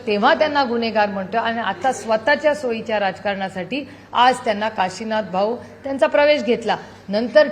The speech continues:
टीका झाल्यानंतर त्यांनी त्याला स्थगिती दिली. हा कुठला न्याय? तुमच्याकडे एवढं मोठं होम डिपार्टमेंट आहे, काय करतोय पक्ष? आणि मला आश्चर्य एकच गोष्टीचं वाटतं की मी, माझा एक भाबडा समज होता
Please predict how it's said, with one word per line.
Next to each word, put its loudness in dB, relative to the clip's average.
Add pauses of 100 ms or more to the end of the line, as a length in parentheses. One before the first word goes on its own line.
(100)
टीका 2
झाल्यानंतर 4
त्यांनी 0
त्याला 4
स्थगिती -6
दिली. -12 (280)
हा 2
कुठला 2
न्याय? -2 (360)
तुमच्याकडे 2
एवढं 4
मोठं 2
होम 2
डिपार्टमेंट -2
आहे, 0
काय -2
करतोय 0
पक्ष? -6 (680)
आणि 0
मला 2
आश्चर्य 2
एकच -2
गोष्टीचं -6
वाटतं -4 (380)
की -4
मी, -4 (600)
माझा 4
एक 2 (140)
भाबडा 0
समज 0
होता -2